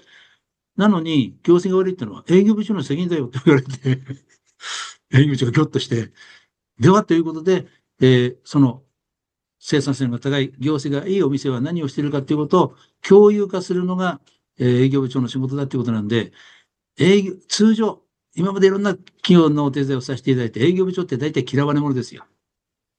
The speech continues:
葉っぱかけるから。でも、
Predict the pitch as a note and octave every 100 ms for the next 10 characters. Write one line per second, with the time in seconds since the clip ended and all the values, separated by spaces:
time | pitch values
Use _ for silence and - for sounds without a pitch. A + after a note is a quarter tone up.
0 | _ _ _ _ _ - C3+ - C3 C3
1 | C3 C3 - - - _ _ _ _ _
2 | _ _ _ _ _ E3 F#3+ D3+ -